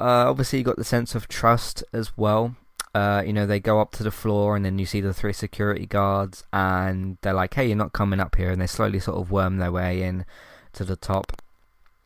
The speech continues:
and, uh, earn the trust there. But, you know, you're wondering, okay, is this guy gonna, like, screw the group over or whatever? He turned out to sacrifice himself in, in the end, obviously, with the flares and the, uh, fuel tank and everything.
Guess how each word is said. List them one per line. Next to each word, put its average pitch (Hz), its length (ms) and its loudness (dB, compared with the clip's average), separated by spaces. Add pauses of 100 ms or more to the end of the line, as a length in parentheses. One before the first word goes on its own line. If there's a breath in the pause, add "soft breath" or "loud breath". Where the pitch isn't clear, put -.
(460)
and, 90 340 -2
uh, 92 240 0
earn 95 220 0
the 90 100 -4
trust - 320 -4
there. 92 220 -4
But, 101 160 -4
you 151 100 0
know, 151 60 0
you're 147 120 -2
wondering, 160 460 0
okay, 143 300 2
is 139 100 -2
this 139 140 -4
guy 131 240 0
gonna, 131 200 -4
like, 127 200 -2
screw 127 260 0
the 120 80 -6
group 123 300 2
over 120 260 2
or 117 140 4
whatever? 113 400 2 (320 loud breath)
He - 80 -10
turned 143 280 8
out 113 180 4
to 101 100 -2
sacrifice 101 580 -2
himself 101 640 -2
in, 98 300 -4
in 98 160 -4
the 98 80 -2
end, 104 160 -2
obviously, 92 260 -4
with 92 180 -4
the - 60 -8
flares 95 460 0
and 92 160 -4
the, 92 200 -2
uh, 90 260 -2 (500)
fuel 101 280 -2
tank 95 280 -4
and 95 100 -4
everything. 95 400 -6